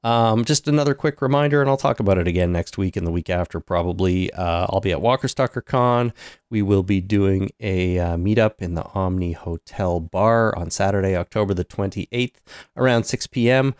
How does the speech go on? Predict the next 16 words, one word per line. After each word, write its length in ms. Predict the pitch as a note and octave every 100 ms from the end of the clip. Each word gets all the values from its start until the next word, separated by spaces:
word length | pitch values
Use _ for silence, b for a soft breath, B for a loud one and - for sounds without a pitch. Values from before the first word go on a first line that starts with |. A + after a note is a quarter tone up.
| B B -
I'll 60 |
probably 320 | - A#2+ A2+ G#2
be 160 | A2+
there 160 | A2+ G#2
at 120 | -
six, 580 | - A2+ - - - - _
well 380 | F2+ G2+ A2 A2
into 280 | G2 G2 F#2+
the 200 | F#2 F2+
evening, 380 | E2 D#2 F2+
so, 400 | - - F2 E2
uh, 180 | D#2+ D#2+
come 260 | - G#2 F2
by 160 | F2
anytime 560 | E2+ E2 - F#2 E2+ E2
and 340 | D#2+ E2 D#2+